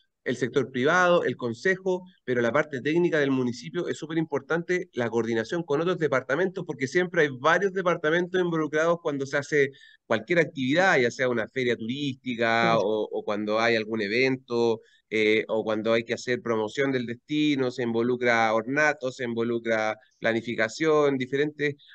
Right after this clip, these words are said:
Speaker 1: áreas, y me imagino que a ustedes también les toca mucho ahí, hay equipos, en municipios hay equipos más grandes, más pequeños, me imagino que les toca mucho trabajar en alianza con otros colegas también.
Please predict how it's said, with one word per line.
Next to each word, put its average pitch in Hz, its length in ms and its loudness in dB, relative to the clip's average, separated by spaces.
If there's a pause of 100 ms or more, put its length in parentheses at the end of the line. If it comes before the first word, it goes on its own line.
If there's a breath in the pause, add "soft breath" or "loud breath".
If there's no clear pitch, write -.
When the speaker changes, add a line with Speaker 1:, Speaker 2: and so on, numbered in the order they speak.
(100)
Speaker 1:
áreas, 165 380 4
y 156 40 2
me 147 80 2
imagino 139 300 -2
que 135 60 -2
a 139 40 0
ustedes 143 220 -2
también 147 300 0
les 151 120 -4
toca 156 260 0
mucho 160 340 -2
ahí, 165 320 2
hay 143 140 2
equipos, 151 460 2
en 131 120 0
municipios 131 420 0
hay 151 80 2
equipos 147 220 -2
más 131 180 2
grandes, 170 400 2
más 143 180 0
pequeños, 175 560 0
me 156 140 2
imagino 143 380 -4
que 151 60 -4
les 139 120 -6
toca 156 200 0
mucho 165 260 -6
trabajar 160 400 0
en 156 60 -2
alianza 151 360 -2
con 143 140 -6
otros 147 180 -10
colegas 165 360 0
también. 104 340 -12